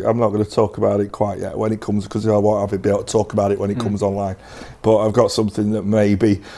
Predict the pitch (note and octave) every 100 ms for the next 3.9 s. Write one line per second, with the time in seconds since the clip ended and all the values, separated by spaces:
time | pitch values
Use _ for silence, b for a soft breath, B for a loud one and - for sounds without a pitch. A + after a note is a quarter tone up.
0 | B - A2 - - A#2 G#2 G#2+ G#2 -
1 | A2 G#2 G2+ G2+ - G#2 G#2 G2+ G2 G#2+
2 | G2 - F#2+ - G2+ G2+ F#2 F#2 F#2 -
3 | G#2 G2+ - F#2+ G2 F#2 - F2+ F#2